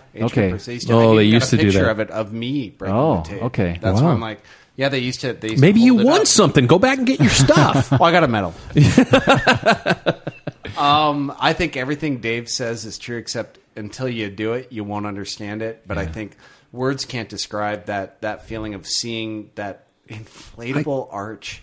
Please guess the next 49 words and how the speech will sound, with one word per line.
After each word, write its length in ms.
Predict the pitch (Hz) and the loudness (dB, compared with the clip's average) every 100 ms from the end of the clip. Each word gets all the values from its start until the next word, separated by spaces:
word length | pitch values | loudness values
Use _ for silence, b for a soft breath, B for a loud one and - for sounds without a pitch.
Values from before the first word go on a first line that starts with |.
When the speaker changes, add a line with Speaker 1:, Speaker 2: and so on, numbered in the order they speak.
| _ | _
Speaker 1:
which 220 | 120 120 | -14 -10
is 140 | 127 - | -10 -8
so 240 | 139 135 | -6 -6
funny, 340 | 131 131 135 | -6 -8 -8
but 260 | 107 101 - b b b b _ | -8 -12 -14 b b b b _
it's, 640 | 123 123 - - - - _ _ _ _ - | -10 -6 -6 -6 -8 -12 _ _ _ _ -8
I 80 | |
mean, 280 | 127 123 117 113 | -4 -6 -8 -8
I 100 | 135 | -4
heard, 300 | 165 120 117 | -4 -6 -10
um, 340 | 110 104 101 | -10 -10 -8
Roger 320 | 110 113 120 | -4 -4 -4
say 160 | - 117 | -8 -10
it 80 | - | -12
the 80 | |
first 220 | - 113 - | -14 -14 -12
time 100 | 113 | -12
he 60 | |
did. 140 | 107 107 | -10 -10
He 80 | |
said, 240 | 101 104 95 | -10 -14 -12
"Wow, 260 | 98 110 101 | -8 -6 -6
that 200 | 104 - | -10 -16
finish 320 | 113 107 - | -18 -16 -16
line 340 | 98 98 95 _ | -14 -14 -14 _
is 160 | 101 92 | -18 -18
electric." 680 | 90 95 - 87 67 - b b b b | -14 -14 -14 -20 -20 -20 b b b b
Speaker 2:
Yeah. 200 | 92 82 | -12 -10
Speaker 1:
And, 320 | 95 107 98 90 | -8 -8 -2 -2
Speaker 3:
Wow. 80 | 82 | -2
Speaker 1:
uh, 300 | 92 87 82 - _ _ - | -6 -10 -16 -20 _ _ -6
I, 160 | 131 | -4
I 80 | 135 | -2
mean, 240 | 156 151 135 | -2 -2 -4
and 180 | 131 | -8
that's 160 | 170 185 | -8 -8
for 260 | - 135 - _ - | -10 -12 -12 _ -14
everybody. 540 | 160 175 139 107 117 | -10 -8 -8 -8 -10
It 100 | 143 | -10
doesn't 340 | 170 151 143 | -10 -10 -12
matter 300 | 117 117 117 | -12 -12 -10
when 640 | 107 101 123 143 156 175 175 | -12 -16 -8 -4 -4 -2 -4
you 140 | 160 | -4
come 240 | 156 156 139 | -6 -8 -8
across 400 | 131 135 123 - | -8 -10 -8 -10
that 220 | 117 - | -12 -14
finish 260 | 117 98 104 | -14 -14 -10
line. 280 | 101 95 | -10 -4
Speaker 2:
Yeah. 200 | 92 87 | -2 -2